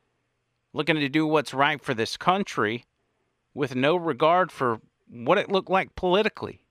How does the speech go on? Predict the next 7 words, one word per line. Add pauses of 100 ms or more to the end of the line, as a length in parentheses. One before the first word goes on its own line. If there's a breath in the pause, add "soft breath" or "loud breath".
(920)
He
doesn't
care. (580)
And (160)
everybody
knows
that.